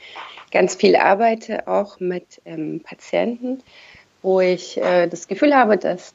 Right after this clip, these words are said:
die als, ähm, Eltern, die in, mit,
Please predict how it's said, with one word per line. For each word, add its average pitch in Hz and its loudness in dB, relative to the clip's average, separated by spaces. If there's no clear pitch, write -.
die - -6
als, - -2
ähm, 160 -4
Eltern, 220 2
die 185 2
in, 170 4
mit, 165 -6